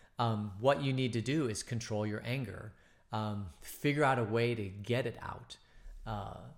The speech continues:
and that, you know, th-, th-, that's talking to other people. If somebody's, you know, making you angry, talk to them. And that's what the, Jesus says. If somebody has, you know, wronged you, go to them. At Matthew eighteen, go to them and say, "You've wronged me," and reconcile with them.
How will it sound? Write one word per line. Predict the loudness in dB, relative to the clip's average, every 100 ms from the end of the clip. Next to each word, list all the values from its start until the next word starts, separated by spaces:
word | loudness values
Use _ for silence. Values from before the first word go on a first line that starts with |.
| -18 -20 -14
and | -4 0 2
that, | 0 -2 -4
you | -2
know, | -2
th-, | -2 -4 -4
th-, | -6 -8 -10 -2
that's | 2 2 0
talking | 4 6 6 4
to | 0
other | 2 0
people. | -2 -4 -2 -2
If | -2
somebody's, | -2 0 2 0 -4
you | -6
know, | -6 -6 -2
making | -2 -2 -2
you | 0
angry, | 0 -2 -2 -4
talk | 2 4 4 2
to | -2
them. | 0
And | 0 -2
that's | -4
what | -4 -6 -6 -4
the, | -4 -4 -14 -12
Jesus | -2 2 4 4
says. | 8 8 8 4 -12 -18 -12 -6
If | -4
somebody | 2 4 6 4
has, | 4 0 -2 -6 -6
you | 0 2
know, | 2
wronged | 4 4 4 2
you, | 0
go | 2 4 4
to | 2
them. | -6 -6 -6 -8 -12 -20 _
At | -8 -4 2
Matthew | 2 2 2 2
eighteen, | 0 -2 -2
go | 4 6
to | 6
them | 2 0
and | 0
say, | 0 0
"You've | 0 0
wronged | 2 2 2
me," | 0 0 -2
and | -2 -2
reconcile | 0 -2 -2 0 2
with | 0 0
them. | -2 -2 -2 -6